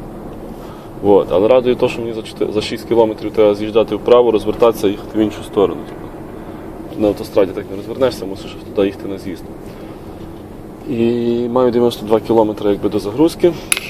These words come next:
І знову їду в свою любиму Францію. Дзвонив мій експедитор. Чи вчора я нормально розгрузився. От. Ну, там були, звісно, теж нюанси. Вони поставили мені печатки.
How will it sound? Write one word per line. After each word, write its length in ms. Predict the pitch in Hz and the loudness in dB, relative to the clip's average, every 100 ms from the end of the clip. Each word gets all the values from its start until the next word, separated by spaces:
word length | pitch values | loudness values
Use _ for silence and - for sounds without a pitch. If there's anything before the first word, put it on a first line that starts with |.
| - - - - - - - | -14 -12 -8 -10 -10 -14 -12
І 60 | |
знову 240 | 95 113 117 | 2 4 4
їду 160 | 117 | 2
в 40 | 104 | -2
свою 240 | - 104 | 2 2
любиму 280 | 101 110 92 | 2 0 0
Францію. 540 | - 123 143 - 147 131 - - - - - - _ _ _ - - - - - - - 104 | 2 2 2 0 -2 -2 -12 -18 -18 -18 -18 -20 _ _ _ -20 -20 -20 -20 -20 -20 -16 -12
Дзвонив 280 | 104 113 117 | -6 -2 0
мій 200 | 113 104 | 0 -2
експедитор. 760 | 98 - 104 104 151 151 151 135 - - - - - - - - - - - - - - | -4 -8 -8 4 4 6 4 4 -10 -18 -18 -18 -20 -20 -16 -16 -16 -18 -18 -18 -18 -16
Чи 60 | 90 | -2
вчора 240 | 110 107 | 4 4
я 80 | 101 | 2
нормально 420 | 95 98 107 101 | -4 -4 -4 -2
розгрузився. 760 | 98 92 92 90 113 139 - 131 - - - - - - - - - - - - - - - - 92 | -8 -10 -12 -4 0 0 0 -10 -10 -14 -16 -16 -16 -16 -16 -16 -14 -14 -14 -16 -16 -18 -18 -16 -12
От. 240 | 92 87 87 | -8 -10 -10
Ну, 60 | 95 | -2
там 180 | 113 113 | 0 2
були, 200 | 123 113 | 2 2
звісно, 280 | 113 104 - 123 | 0 -4 -2 -2
теж 140 | 127 | 0
нюанси. 580 | 127 127 127 127 - 131 - - - - - - - - - - - - - - - - | -2 2 2 2 -6 -12 -14 -18 -18 -18 -18 -18 -18 -18 -16 -16 -16 -18 -16 -16 -16 -12
Вони 160 | 104 104 | -10 -8
поставили 460 | 101 - 120 110 107 | -10 4 4 6 0
мені 180 | 107 | -4
печатки. 600 | 98 101 117 117 - 131 | -8 -4 2 2 2 -4